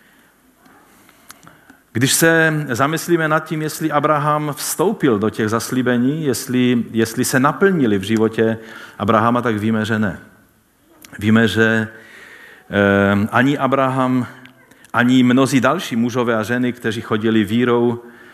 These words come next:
ehm, v, v dějinách Izraele, tak vždy viděli jenom částečné naplnění, ale to plné naplnění očekávali, tak jak to,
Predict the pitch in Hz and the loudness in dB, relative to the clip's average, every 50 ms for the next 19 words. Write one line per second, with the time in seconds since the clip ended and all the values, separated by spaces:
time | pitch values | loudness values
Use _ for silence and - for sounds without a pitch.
0 | - - - - - 101 101 101 98 101 101 101 101 101 104 104 98 104 110 - | -20 -20 -20 -14 -8 -4 0 2 2 4 2 2 2 2 2 0 0 -2 -4 -8
1 | 113 - - - 92 104 104 107 107 107 107 92 - - 104 101 - 120 117 117 | -10 -14 -8 -4 0 2 2 2 2 0 -4 -8 -8 -8 -8 -2 0 2 4 6
2 | 123 120 123 113 110 - 131 120 101 113 110 107 110 110 110 113 113 113 117 117 | 6 6 4 2 0 -2 -4 -2 0 2 4 4 4 4 4 4 4 2 0 -2
3 | 117 - - - - - - - - 107 98 104 104 139 143 139 143 131 147 143 | -4 -8 -14 -20 -20 -20 -20 -8 -6 -4 -4 -2 0 2 2 2 2 2 2 2
4 | 147 143 143 147 147 147 151 147 151 143 - - - - - - 143 147 - - | 2 2 0 0 0 0 -2 -2 -2 -6 -8 -14 -12 -8 -4 -4 -2 -2 -4 -4
5 | - 151 143 - - 147 139 131 127 120 123 - 120 117 117 113 110 110 107 110 | -6 -6 -6 -4 -2 -2 0 2 0 0 0 0 0 2 2 2 4 4 4 4
6 | 113 120 123 127 123 - - - - - - - - 117 117 104 - 117 104 - | 4 2 0 -2 -6 -12 -18 -20 -20 -20 -14 -2 0 2 2 2 2 -2 -4 -2
7 | - 135 147 156 170 180 175 156 143 135 - - 127 120 120 120 123 117 110 110 | 0 2 2 2 4 2 2 2 2 0 0 -2 -4 -2 -2 -2 -2 -2 -2 -2
8 | 143 156 151 - 165 147 - 151 143 143 139 131 139 139 143 143 - 131 127 120 | -2 -2 0 0 0 0 0 0 -2 0 0 0 0 0 0 0 0 -2 -2 -2
9 | 127 120 - - 135 127 127 123 117 | -2 -4 -2 0 0 0 2 0 -2